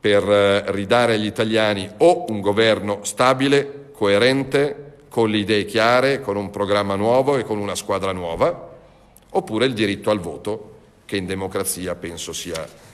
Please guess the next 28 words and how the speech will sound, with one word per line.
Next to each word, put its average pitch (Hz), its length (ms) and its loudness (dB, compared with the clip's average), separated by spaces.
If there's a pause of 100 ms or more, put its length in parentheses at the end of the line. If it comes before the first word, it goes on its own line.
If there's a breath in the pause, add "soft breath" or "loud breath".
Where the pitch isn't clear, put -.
(300 loud breath)
la 92 140 -6
scelta 110 480 -2
sempre 113 400 -2
e 104 40 -2
comunque 113 460 -4
più 131 160 -6
lineare. 143 840 0 (600 loud breath)
Mi 110 80 -4
hanno 131 240 2
appena 135 400 0
portato 131 680 0
la 139 200 2
cartina 127 880 -2
delle 127 260 0
presenze 120 580 -2
nel 120 160 -2
Mediterraneo 113 800 0
di 95 140 -8
tutte 117 300 -6
le 107 100 -2
navi 110 340 0
delle 104 360 0
O 120 240 6
N 120 220 2 (140)
G, 123 500 0 (340 loud breath)
che - 120 -6
ovviamente, 110 920 0 (220 loud breath)
sentendo 110 1160 0